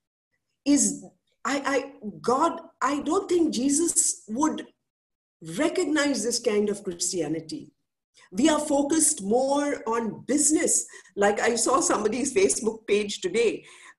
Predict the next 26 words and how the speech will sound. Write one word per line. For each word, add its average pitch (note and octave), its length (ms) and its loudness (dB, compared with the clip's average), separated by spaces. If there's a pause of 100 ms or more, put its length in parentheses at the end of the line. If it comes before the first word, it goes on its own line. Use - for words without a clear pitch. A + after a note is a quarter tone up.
Um, E3 520 4 (320)
the, E3 320 2
the E3+ 100 6
whole A3+ 340 4
world A#3+ 580 6
is B3 200 0
in A#3+ 140 2
a A#3 160 0
tumult C4 420 0
about A3 340 -4
coronavirus G3 1000 -2
that F3+ 160 -6
has F3 200 -2
killed F#3+ 300 -2
three G3 160 -8
thousand F#3 500 -6
people E3+ 300 -10
so E3 240 -8 (100)
far. E3+ 220 -12 (800)
But G3+ 240 -2
hunger C#4 680 4
kills B3+ 880 -2 (360)
so B3+ 640 4
twenty-five B3+ 640 2
thousand A3 480 2
people G#3 640 2